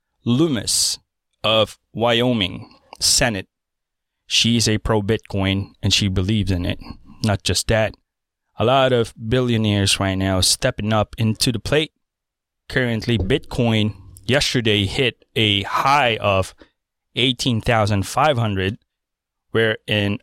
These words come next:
October it's ten grand. I think in March, when the pandemic starts,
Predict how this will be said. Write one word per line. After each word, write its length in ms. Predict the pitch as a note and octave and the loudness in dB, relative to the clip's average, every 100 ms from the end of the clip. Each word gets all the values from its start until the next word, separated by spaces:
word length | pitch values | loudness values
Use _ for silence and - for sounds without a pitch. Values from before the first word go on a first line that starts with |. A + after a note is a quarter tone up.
| G#2+ | -4
October 720 | G#2 - C3 D#3 A#2 G2+ G2+ _ _ _ - - | -4 -2 0 2 0 0 -4 _ _ _ -20 -6
it's 280 | G2+ - - | -6 -4 -4
ten 360 | - B2+ B2 | -2 0 0
grand. 500 | G#2 A#2+ C3+ B2 B2 - _ _ _ _ _ _ _ - | 2 2 2 2 -2 -6 _ _ _ _ _ _ _ -4
I 80 | |
think 260 | G#2+ B2+ B2+ | -2 -2 0
in 120 | G#2+ | 2
March, 520 | G#2 B2 D3+ B2+ - | 2 4 2 2 -2
when 160 | A#2+ A2 | -2 -2
the 60 | - | -2
pandemic 480 | A#2 G#2 D3 C3+ | 0 0 0 0
starts, 480 | - - A2 A2 - | -2 0 0 0 -2